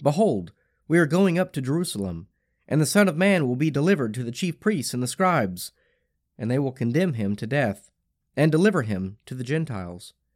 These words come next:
And they will mock him, and spit upon him, and scourge him, and kill him. And after three days he will rise."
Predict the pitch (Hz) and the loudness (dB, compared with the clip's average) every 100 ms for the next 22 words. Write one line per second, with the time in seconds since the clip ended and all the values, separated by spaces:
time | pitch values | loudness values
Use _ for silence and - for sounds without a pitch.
0 | _ _ _ _ 127 156 156 143 165 175 | _ _ _ _ 0 2 2 0 -2 -4
1 | 104 85 85 - _ _ _ _ - 131 | -6 -8 -10 -16 _ _ _ _ -6 -2
2 | - 185 - 202 185 98 85 82 - _ | 2 2 4 2 2 0 -6 -8 -14 _
3 | 143 131 - 202 98 - 90 85 92 123 | -2 -2 2 4 4 2 -4 -6 -8 -4
4 | 123 185 170 110 87 85 - _ _ _ | -2 0 -2 -2 -6 -8 -12 _ _ _
5 | _ _ _ _ _ - 117 151 127 110 | _ _ _ _ _ -6 0 0 0 -6
6 | - 156 147 98 85 82 - _ _ _ | -4 -4 0 -2 -2 -8 -16 _ _ _
7 | _ - 135 107 107 117 92 82 - | _ -6 -2 -2 -2 -4 -6 -8 -14